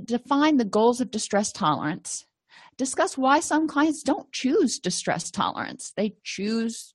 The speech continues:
to be distressed, um, and dis-, explore a variety of di-, distress tolerance and reality acceptance skills, including stop, pros and cons, tip, accept, self-soothing,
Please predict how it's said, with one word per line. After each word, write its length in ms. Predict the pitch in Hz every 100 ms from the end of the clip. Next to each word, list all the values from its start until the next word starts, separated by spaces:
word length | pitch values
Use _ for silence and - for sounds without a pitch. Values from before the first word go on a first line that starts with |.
| _
to 140 | 220
be 260 | 180 202 208
distressed, 720 | 185 - 190 127 175 - - - - - -
um, 340 | 214 208 170 - -
and 140 | 247 233
dis-, 140 | 220 -
explore 440 | 247 - - 262 254
a 20 |
variety 480 | 214 214 214 226 220
of 80 |
di-, 140 | 202 214 _
distress 800 | - 196 - _ _ 220 277 - - -
tolerance 680 | - 233 226 202 202 202 _
and 160 | 196 180
reality 640 | 180 196 202 220 240 247
acceptance 720 | - - - 202 202 220 - - _
skills, 600 | - - 220 139 147 - _ - - -
including 460 | 226 220 226 208 208
stop, 460 | - 190 190 - _
pros 220 | 269 269
and 100 | 262
cons, 280 | 220 190 202
tip, 220 | - 330 _ 240
accept, 420 | - 233 - -
self-soothing, 800 | - 247 247 - 202 190 196